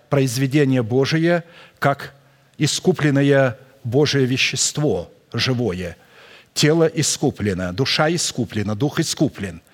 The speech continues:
Мы должны понимать, что Бог не будет платить, а, высокую цену за то, что ничего не стоит. Это мы думаем, что наши тела ничего не стоят,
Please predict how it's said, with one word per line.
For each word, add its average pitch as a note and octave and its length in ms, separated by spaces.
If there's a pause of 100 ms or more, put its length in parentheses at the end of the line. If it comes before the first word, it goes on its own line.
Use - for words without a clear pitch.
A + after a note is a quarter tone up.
(500)
Мы C#3+ 100
должны D3 320
понимать, D3+ 400
что - 160
Бог B2+ 240
не E3 80
будет D3 300
платить, - 640 (540)
а, A2 540
высокую C#3 640
цену D#3+ 400
за A#2+ 180
то, F3+ 220
что - 240
ничего B2+ 460
не B2+ 100
стоит. - 680 (1400)
Это C#3+ 220
мы G3+ 160
думаем, B2 360
что - 220
наши C3 320
тела B2+ 260
ничего A#2 420
не A#2 100
стоят, G#2+ 580